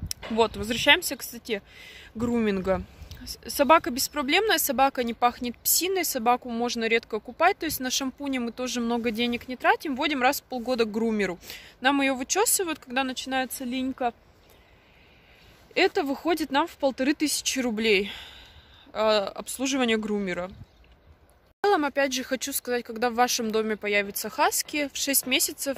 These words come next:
это обязательно дрессировка. Услуги дрессировщика, они тоже не из дешёвых. Мы отдали за пять занятий, по-моему, если мне не изменяет память, около двух с половиной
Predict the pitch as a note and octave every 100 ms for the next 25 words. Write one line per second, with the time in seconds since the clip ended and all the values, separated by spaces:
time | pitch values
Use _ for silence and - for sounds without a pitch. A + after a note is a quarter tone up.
0 | - C#4 C#4+ B3+ G#3 A3 C#4 C#4 A#3+ A#3
1 | A3 - _ G3 A3 - A3 G3 - -
2 | F3 - _ - - - A3+ - C#4+ C#4
3 | B3 A3+ A3 B3 B3+ B3+ - - A3 G#3+
4 | A3 B3 A#3 A3+ G#3+ G#3 G3 F3+ G3 -
5 | B3 F#4+ - C4+ C4+ A3 A#3 A3 A3 A3
6 | A#3 G#3+ G3+ G3+ G#3 G#3 - F#3+ - -
7 | - - - - - - A3+ A3+ B3+ A#3+
8 | A#3 C4 - A#3+ A3+ A3+ A3 G#3 G3+ G#3
9 | G#3 - - G#3 G3 F#3+ - - - -
10 | _ _ _ _ _ _ _ _ _ _
11 | _ _ _ _ _ _ - - A#3 C4+
12 | B3+ A3+ D4+ - C#4+ B3+ C4 E4 E4